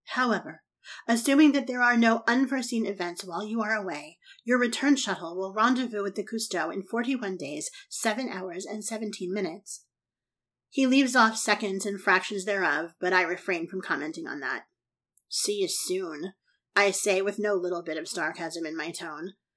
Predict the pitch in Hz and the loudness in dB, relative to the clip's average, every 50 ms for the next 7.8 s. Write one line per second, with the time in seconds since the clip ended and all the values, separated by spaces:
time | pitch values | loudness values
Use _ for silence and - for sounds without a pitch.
0 | _ _ _ _ _ - 220 220 - 247 254 269 277 277 277 269 - - 226 208 | _ _ _ _ _ -6 -6 -4 -2 0 2 6 6 6 6 4 2 0 0 0
1 | 196 190 208 190 - 208 185 180 196 180 180 175 160 160 151 147 156 185 190 - | 0 0 -4 -4 -4 -4 -4 -2 -2 -4 -4 -2 -4 -4 -4 -6 -8 -10 -10 -12
2 | - _ _ _ _ _ - 220 226 233 240 254 254 254 262 254 233 226 - - | -16 _ _ _ _ _ 4 6 8 8 8 6 6 4 2 2 0 0 -2 -2
3 | 240 220 208 196 185 175 175 170 170 175 180 185 185 185 - 185 170 - - 170 | -2 0 0 2 0 0 0 -2 -4 -2 -2 -2 -4 -4 -4 -6 -8 -8 -8 -8
4 | 165 160 160 165 160 _ _ - - - - - - - _ _ - 226 233 220 | -8 -8 -8 -8 -12 _ _ -16 -14 -14 -14 -14 -16 -18 _ _ 2 4 4 4
5 | 185 175 - _ _ _ _ _ _ _ _ _ - - 220 226 254 254 254 240 | 4 0 -4 _ _ _ _ _ _ _ _ _ -4 0 2 4 6 8 6 6
6 | 240 226 233 - 240 233 226 226 202 208 208 208 - 196 185 185 175 165 - - | 4 2 2 4 4 4 4 2 2 2 0 0 0 0 0 0 0 0 -2 -4
7 | 185 190 185 180 170 185 180 - - - 160 143 131 127 180 190 | -6 -6 -4 -2 -2 -2 -2 -2 -6 -6 -4 -4 -4 -4 -6 -10